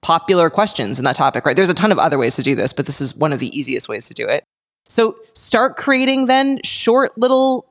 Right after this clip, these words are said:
video clips or little series of carousels or things like that that you can put on different platforms that answer those questions.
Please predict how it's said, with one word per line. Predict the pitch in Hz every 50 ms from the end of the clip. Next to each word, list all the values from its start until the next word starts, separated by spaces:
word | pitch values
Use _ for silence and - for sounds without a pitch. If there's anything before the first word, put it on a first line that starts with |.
| -
video | 196 202 277 311 349 349 294
clips | - - - 170 139 - - - - - -
or | - 175 170 165 165 165 165 160 156 - _ _ -
little | 202 220 220 240
series | 214 - - 247 226 226 240 240 233 233 208 -
of | 226 208 202 196 190 165 _ _ _ _ _ -
carousels | - 277 311 311 247 - - 175 151 147 143 135 131 120 -
or | 143
things | 139 156 151 151
like | 156 -
that | 151 151
that | - 143
you | 147 143
can | - 160 156
put | - - 175 160
on | 151 147 147
different | - 147 - 156 - -
platforms | - 147 - - - 151 139 131 139
that | - 165 143 - _ _ _ _ _ -
answer | 220 226 247 247 233 - - 240 226 220
those | 190 165 202 190 190 180 170
questions. | - - 165 160 180 - - 311 330 349 320 -